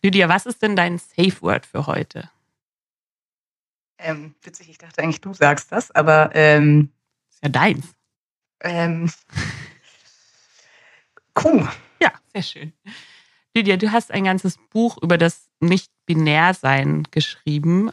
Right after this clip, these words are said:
Speaker 1: ähm, und du bist auch selber non-binary. Ähm, für jemanden, der jetzt zum Beispiel fünf Jahre alt ist oder für jemanden, der vom Mars kommt, wie würdest du der Person erklären, was ist eigentlich Nicht-Binär-Sein?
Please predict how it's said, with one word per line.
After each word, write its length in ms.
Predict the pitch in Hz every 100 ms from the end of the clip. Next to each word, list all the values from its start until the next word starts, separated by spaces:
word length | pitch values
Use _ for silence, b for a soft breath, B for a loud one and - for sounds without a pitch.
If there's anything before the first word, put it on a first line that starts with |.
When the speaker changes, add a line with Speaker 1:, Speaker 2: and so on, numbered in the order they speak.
| -
Speaker 1:
ähm, 520 | 156 160 160 165 165 - _
und 320 | 156 165 156
du 60 | 175
bist 200 | 180 -
auch 120 | 160
selber 300 | - 147 143
non-binary. 760 | 143 147 143 135 139 143 139 143 b b b b -
Ähm, 260 | 156 156
für 180 | - -
jemanden, 540 | 180 170 190 185 175 170
der 240 | 170 170
jetzt 240 | 170 -
zum 100 | -
Beispiel 640 | 175 175 - 170 165 170 175 _ -
fünf 200 | 170 -
Jahre 240 | 175 202
alt 220 | 190 196
ist 280 | - 214 _
oder 180 | 180 175
für 140 | 170 170
jemanden, 280 | 170 147
der 140 | 156 156
vom 240 | - 160
Mars 380 | 160 151 185 -
kommt, 340 | - 196 175
wie 140 | 190 180
würdest 340 | 180 175 -
du 60 | 170
der 380 | 156 147 147 156 _
Person 500 | 147 147 151 160 160
erklären, 720 | - - 147 139 139 139 147 _ _ _ _ _ _
was 220 | 151 143 -
ist 260 | 156 -
eigentlich 560 | - 80 - 78 _ _ -
Nicht-Binär-Sein? 1600 | 131 131 _ - 143 139 - - - _ _ - - - 175